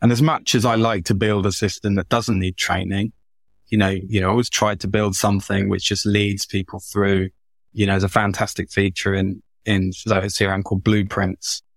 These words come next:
You know, you just press a button to move to the next step. And when you press that button,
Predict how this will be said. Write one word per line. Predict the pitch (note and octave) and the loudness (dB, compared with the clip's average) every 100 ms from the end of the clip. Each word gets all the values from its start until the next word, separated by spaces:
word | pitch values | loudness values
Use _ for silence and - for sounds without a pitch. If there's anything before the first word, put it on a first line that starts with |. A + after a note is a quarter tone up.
| _ | _
You | G#2+ | -4
know, | G2+ | 0
you | G2+ | 0
just | G2 | 0
press | - G#2+ | -2 0
a | G2 | 0
button | G#2 G2 F#2+ | 2 2 2
to | F#2 G2+ | 0 0
move | F#2 F#2 | 0 0
to | F#2+ | -4
the | |
next | F#2 E2+ - | -2 -2 -4
step. | - F2+ - _ _ _ _ _ _ | -2 -2 -4 _ _ _ _ _ _
And | A2 G#2+ G2+ | 2 4 4
when | A2 | 2
you | G#2+ | 2
press | B2 G#2+ | 0 -2
that | - F2+ | 0 0
button, | - F#2+ - F#2+ G2 | -2 -2 0 2 2